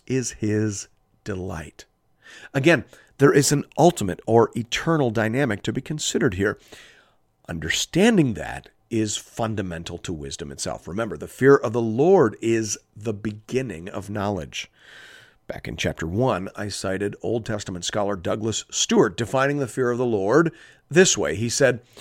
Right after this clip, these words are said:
"The fear of the Lord is enjoined throughout Scripture, demanding that God's people stand always in awe of him, appreciate his supremacy and greatness, fear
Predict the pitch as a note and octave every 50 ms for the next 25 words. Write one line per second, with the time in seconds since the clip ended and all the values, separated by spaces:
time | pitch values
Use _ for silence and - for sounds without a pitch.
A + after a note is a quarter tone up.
0 | - - - - - - _ _ _ _ _ - D#3+ - - G#3 G#3 G#3 G#3 F#3
1 | F3 G3 F3 C3 A2+ A2+ A#2 A#2+ - - B2 B2+ B2 A#2 A2+ - - B2 A2+ F#2+
2 | F#2 A2 G#2 G#2 G#2 G2+ G#2+ A2+ A2+ B2 - _ _ _ - - - D3+ A#2+ G#2+
3 | F#2+ F#2+ - - - - E3+ D#3+ - - F2 E2+ - A#2+ A#2 A#2 A#2 A#2+ B2 B2+
4 | B2 B2+ B2 A2 A2 - - - G#2+ G#2 A2 A#2 - - B2 A2+ - A#2+ - -
5 | - B2+ A2+ G#2 G#2+ G#2+ - - - B2 D3 D#3 C#3 C#3 B2 A#2 G#2 - - _
6 | - G#2+ G2+ - - - F2+ F#2+ F#2+ F#2 F2 - - E2+ - - - D#2 D2 F2
7 | C3+ D#3 - _ _ _ - _ _ _ _ _ _ _ _ - G#2+ - - -
8 | D#3+ F3+ E3+ - - A#2+ A2 G2+ - _ _ - A2+ A2 G#2+ G#2+ - - - -
9 | - - G#2+ - - G#2+ G#2 G#2 F#2+ - - - - E2+ D#2+ D2+ D#2+ D2 D#2 E2
10 | - B2 F3 F3+ - - - - _ _ _ _ - - - - _ _ - -
11 | - - - G#3+ G#3+ F#3+ E3+ C#3 B2 -